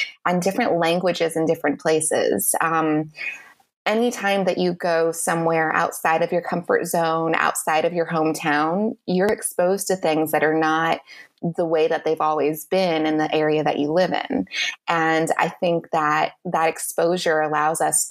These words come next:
to grow and become more connected,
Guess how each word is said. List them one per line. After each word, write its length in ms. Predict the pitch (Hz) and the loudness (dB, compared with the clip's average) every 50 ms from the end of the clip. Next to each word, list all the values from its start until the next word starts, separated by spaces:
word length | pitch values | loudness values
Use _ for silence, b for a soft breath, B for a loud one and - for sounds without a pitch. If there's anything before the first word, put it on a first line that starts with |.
| - - | -2 -2
to 360 | 170 160 156 151 156 151 - - 180 | 0 2 2 2 2 0 0 -2 -4
grow 640 | - - 170 175 175 170 165 165 160 160 160 156 | -4 -4 -2 0 0 0 2 2 2 2 2 0
and 440 | - - 165 160 160 160 156 156 156 B B B B B - | 0 0 0 0 2 2 2 0 -2 B B B B B -4
become 380 | 185 - - - 180 175 170 | -4 -2 0 -2 0 2 2
more 220 | 165 165 160 156 156 | 2 2 2 0 0
connected, 760 | - - 190 165 156 151 151 - - - 240 254 269 269 | -2 -2 -2 0 0 0 -2 -4 -4 -2 0 0 2 0